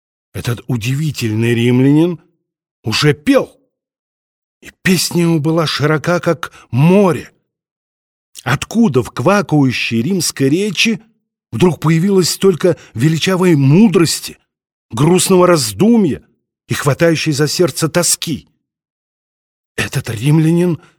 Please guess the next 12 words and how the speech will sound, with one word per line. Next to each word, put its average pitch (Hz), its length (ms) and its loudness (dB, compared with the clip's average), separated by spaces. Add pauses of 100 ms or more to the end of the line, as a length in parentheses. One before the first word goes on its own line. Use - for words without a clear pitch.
(680)
певец? 110 600 -4 (1160)
А 85 120 -10
все - 260 -2
певцы — 143 680 -2 (320)
любимцы 120 540 -2
богов. 120 640 0 (880)
Даже 117 300 -4
дикие 143 360 -2
звери 131 500 2
не 170 140 4
трогают 127 580 0
их. - 240 -16